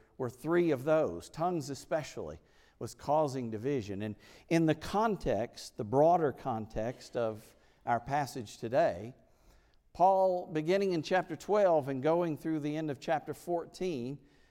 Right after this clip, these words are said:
tries to rein that in, tries to correct their overemphasis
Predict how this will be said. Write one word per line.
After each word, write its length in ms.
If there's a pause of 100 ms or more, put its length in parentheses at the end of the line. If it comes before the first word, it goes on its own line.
(140)
tries 480
to 200
rein 600
that 300
in, 600
tries 440
to 120
correct 720
their 260
overemphasis 1300